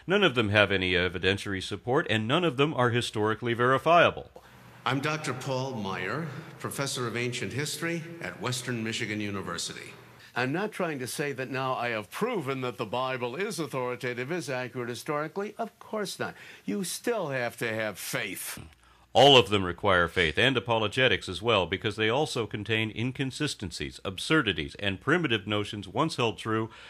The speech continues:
Speaker 1: but which have since been disproved. So they can claim no evidence of divine wisdom. Many of them promote heinous atrocities in place of morality, and many claim to be validated by prophecies now fulfilled,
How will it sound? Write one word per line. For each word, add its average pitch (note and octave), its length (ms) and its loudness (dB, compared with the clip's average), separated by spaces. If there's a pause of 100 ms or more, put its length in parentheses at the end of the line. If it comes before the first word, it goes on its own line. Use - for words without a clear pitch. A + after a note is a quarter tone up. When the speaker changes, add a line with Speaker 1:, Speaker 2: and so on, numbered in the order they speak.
(140)
Speaker 1:
but G2 140 -2
which G2 200 -2
have F#2 140 2
since A2 280 -4
been F2+ 240 -2
disproved. D#2 520 -4 (280)
So C3 160 6
they C#3 100 6
can C#3 160 0
claim A#2+ 340 2
no F3 200 4
evidence D#3+ 400 0
of G#2+ 120 0
divine G#2 440 4
wisdom. A#2+ 360 0 (400)
Many F3+ 260 8
of D#3 120 6
them D3+ 140 0
promote C#3+ 380 0
heinous E3+ 420 0
atrocities A2+ 640 0
in F#2+ 120 -2
place D3+ 320 -2
of A2+ 100 -6
morality, G#2 600 2
and A2 160 2
many D#3 220 0
claim C#3+ 300 -2
to C3+ 80 -4
be B2+ 140 0
validated G#2 600 4
by G2+ 140 6
prophecies A2+ 600 2
now B2 220 6
fulfilled, D3+ 640 0